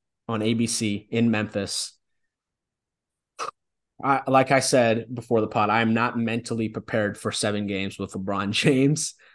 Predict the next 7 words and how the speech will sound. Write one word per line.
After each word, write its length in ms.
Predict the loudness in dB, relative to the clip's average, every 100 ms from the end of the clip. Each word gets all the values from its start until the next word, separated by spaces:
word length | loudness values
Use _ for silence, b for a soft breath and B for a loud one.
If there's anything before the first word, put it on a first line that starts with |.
| b b _
um, 640 | -6 -4 -4 -6 -8 -12 -14 _ _ _ -4
and 120 | -2
Anthony 340 | -2 -4 -4
Davis 600 | -2 -2 -4 -4 -6 -8 -10
and 140 | -8 -6
the 60 |
Lakers. 800 | -4 -6 -6 -8 -8 -8 -8 -12